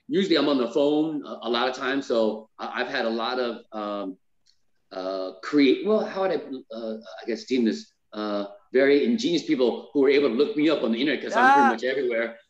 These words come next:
Speaker 1: found my phone number, called me, but it was
Speaker 2: Yes.
Speaker 1: like, uh, uh, uh, and
Speaker 2: Yeah.
Speaker 1: I get telemarketed too in the middle of the day, so it's almost like I have to treat them initially, you know, "Who, who's this? Are you
Speaker 2: Yeah,
Speaker 1: trying to sell me
Speaker 2: exactly.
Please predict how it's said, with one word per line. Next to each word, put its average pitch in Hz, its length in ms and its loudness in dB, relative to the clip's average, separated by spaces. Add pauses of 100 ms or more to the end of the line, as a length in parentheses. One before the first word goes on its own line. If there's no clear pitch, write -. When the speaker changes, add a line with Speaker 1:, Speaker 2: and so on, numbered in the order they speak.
(100)
Speaker 1:
found 143 200 0
my 143 100 2
phone 147 240 2
number, 131 260 2
called 147 320 -2
me, 123 280 -2 (100)
but 147 100 0
it 147 60 0
was 143 120 -2
Speaker 2:
Yes. 143 140 -6
Speaker 1:
like, - 20 -14
uh, 170 40 -12
uh, - 460 -14
uh, - 120 -12
and 127 320 0 (100)
Speaker 2:
Yeah. 139 140 -6
Speaker 1:
I - 40 0
get - 160 -2
telemarketed 165 600 -4
too 196 140 0
in 143 60 0
the 139 60 0
middle 143 240 -2
of 117 100 -4
the 139 60 -2
day, 156 400 -2
so 127 340 -4 (280)
it's 147 180 -6
almost 165 220 -2
like 139 300 -2 (320)
I 123 100 -4
have 147 160 -2
to 123 80 -6
treat 165 200 -4
them 147 180 -2 (120)
initially, 143 460 -4 (140)
you 123 120 -4
know, 110 60 -2
"Who, 175 140 -4
who's 151 200 -6
this? 151 360 -4
Are 117 60 -6
you 127 80 -2
Speaker 2:
Yeah, 165 80 4
Speaker 1:
trying 180 120 6
to 175 60 2
sell 190 140 4
me 202 60 8
Speaker 2:
exactly. 151 380 2